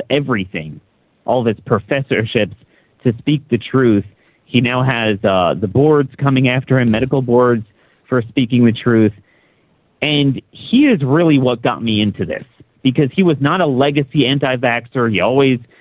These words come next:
uh, gave all the vaccines to his patients. And he raised concerns very early on, and literally everything he has said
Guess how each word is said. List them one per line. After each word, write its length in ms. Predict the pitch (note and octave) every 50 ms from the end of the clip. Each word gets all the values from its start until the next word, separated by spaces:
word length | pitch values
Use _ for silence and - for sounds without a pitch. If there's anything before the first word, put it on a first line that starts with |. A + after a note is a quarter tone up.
| _ _ _ _
uh, 180 | - G#2+ A2+ G#2+
gave 300 | G#2 G#2+ C3 C3 C3+ C3+
all 100 | B2 B2+
the 80 | A#2+ A#2+
vaccines 560 | B2+ A#2+ A#2+ A#2 - - C3+ B2+ A#2+ A#2 A#2+ -
to 60 | B2+
his 140 | A#2 A2 - -
patients. 560 | - C3 B2 B2 - - B2+ A#2+ A#2 A2+ A#2 - _ _ _ _ _ _ _ _ _ _ _ _ _ -
And 400 | C3 C3+ C3 B2+ B2 A#2+ A#2 G#2+
he 360 | - C3 - - - F#3 A#3
raised 420 | A3 E3 D3 F3 F3 F3+ D3+ D3+ -
concerns 560 | - D3+ B2 A2+ - D3+ C#3 C3 B2 A#2 A2+
very 460 | G2 F#2 G2 B2+ C3+ C#3 C#3+ C3+ -
early 320 | A#2+ B2 B2 A#2 A#2+ A2+ G#2
on, 500 | F2+ A2 A#2 A2+ G#2 F#2+ F#2 F2 E2+ - _ -
and 220 | B2+ B2+ A#2 A#2
literally 540 | A#2+ C#3 D3 C#3 B2 A#2 A2 A2 G#2 F#2 - _ _ _ -
everything 720 | D3+ D#3+ D3 A#2+ A2 C3+ C#3 C3+ A#2+ A2 - C3 B2 A2+ G#2
he 180 | B2+ A2+ G#2
has 160 | G#2 G#2 G2 - -
said 360 | A#2+ G#2+ G2+ F2+ D#2+ D#2 D#2